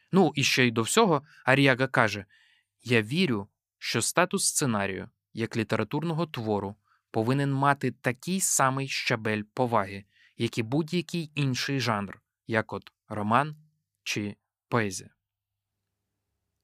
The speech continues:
Ви ж фільм подивилися? Оцінили історію про любов, що зводить до сказу,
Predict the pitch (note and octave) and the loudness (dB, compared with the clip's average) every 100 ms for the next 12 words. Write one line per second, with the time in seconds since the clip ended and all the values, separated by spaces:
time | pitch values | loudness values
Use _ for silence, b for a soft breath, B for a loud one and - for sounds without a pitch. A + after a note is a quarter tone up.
0 | _ A#2 B2+ - D3 C#3 C3 - - C#3 | _ 2 2 4 2 0 -4 -8 0 4
1 | D3 B3+ F3+ - G#2 _ _ _ _ _ | 6 4 4 0 -6 _ _ _ _ _
2 | _ _ _ _ B2+ - G3 G#3 C#3 A#2+ | _ _ _ _ -2 2 4 4 2 0
3 | - E3+ F#3 C#3 A2+ - A#2+ A2+ B2 E3 | 0 2 4 4 2 2 2 2 2 2
4 | C#3+ - - - C#3 A#2 A#2+ A2 G#2 G#2 | 2 -2 -8 -2 -2 2 2 2 -2 -2
5 | A#2+ - A#2 G2+ G2+ - | 0 2 2 2 -2 -16